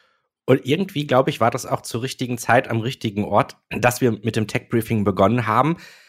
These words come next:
Denn das war ein sehr besonderes Jahr für die Startup-Szene, äh, das uns ja auch da so ein bisschen da begleitet hat.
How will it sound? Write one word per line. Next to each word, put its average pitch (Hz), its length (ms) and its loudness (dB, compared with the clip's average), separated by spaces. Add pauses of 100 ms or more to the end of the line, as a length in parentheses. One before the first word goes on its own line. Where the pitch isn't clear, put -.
(200)
Denn 123 380 0 (360)
das - 400 -6
war 107 400 2
ein 110 260 -2
sehr 107 200 -2
besonderes 147 540 4
Jahr 82 260 0
für 92 240 -6
die 85 320 -8
Startup-Szene, 98 1000 -2 (320)
äh, - 120 -12 (220)
das - 200 -6
uns - 180 -10
ja 104 100 4
auch 101 60 -2
da 113 80 -2
so 110 80 -2
ein 101 160 0
bisschen 107 480 -2 (640)
da 104 240 0
begleitet 107 680 0
hat. 147 200 -2